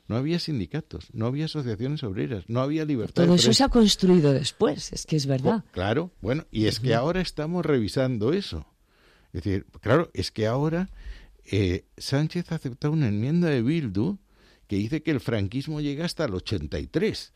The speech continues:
Speaker 1: con lo cual incluye un año entero de Felipe González, claro. Eh, y, y, y Pablo Iglesias dice que todo lo que hicimos entonces, que no fue más que una operación de maquillaje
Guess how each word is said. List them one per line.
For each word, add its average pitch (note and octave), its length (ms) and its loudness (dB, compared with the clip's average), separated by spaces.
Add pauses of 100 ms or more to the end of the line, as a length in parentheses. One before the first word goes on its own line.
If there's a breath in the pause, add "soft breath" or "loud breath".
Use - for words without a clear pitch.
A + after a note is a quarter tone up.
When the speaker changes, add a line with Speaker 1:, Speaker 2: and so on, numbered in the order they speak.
(260 soft breath)
Speaker 1:
con F#2 180 -4
lo F2+ 140 -8
cual A#2+ 260 -2 (160 soft breath)
incluye D3 800 -4
un D3 260 4
año F3 220 2
entero C3+ 400 0
de B2+ 160 0
Felipe C3+ 400 -2
González, C3 580 -4
claro. F3 300 -4 (400 loud breath)
Eh, A#2+ 240 2
y, A2 280 0
y, A#2 240 -2
y G2+ 40 -2
Pablo F#3 360 -6
Iglesias E3 540 -2
dice D3+ 260 -4
que F#2 140 -4
todo E3+ 260 -2
lo E3+ 120 -2
que D3+ 100 -6
hicimos C3 460 -4
entonces, D3 760 -2 (480 soft breath)
que G#2+ 100 -4
no C3+ 140 0
fue D#3+ 140 -6
más D3+ 200 0
que C#3 120 -8
una E3 160 0
operación C#3+ 640 -4
de G#2+ 120 -2
maquillaje G2 840 -4